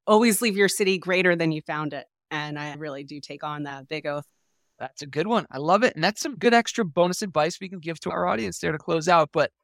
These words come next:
Speaker 2: again, Vanessa Matzis McCready from Engage P E O,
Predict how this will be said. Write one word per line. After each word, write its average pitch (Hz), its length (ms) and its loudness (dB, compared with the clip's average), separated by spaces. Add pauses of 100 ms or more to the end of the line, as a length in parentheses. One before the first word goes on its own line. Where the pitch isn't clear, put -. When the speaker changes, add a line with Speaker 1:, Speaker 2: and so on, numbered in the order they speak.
(120)
Speaker 2:
again, 170 320 2
Vanessa 190 380 4
Matzis 180 460 0
McCready 175 640 -10 (300)
from 165 140 0
Engage 165 400 -2
P 170 220 -10
E 160 60 0
O, 156 120 0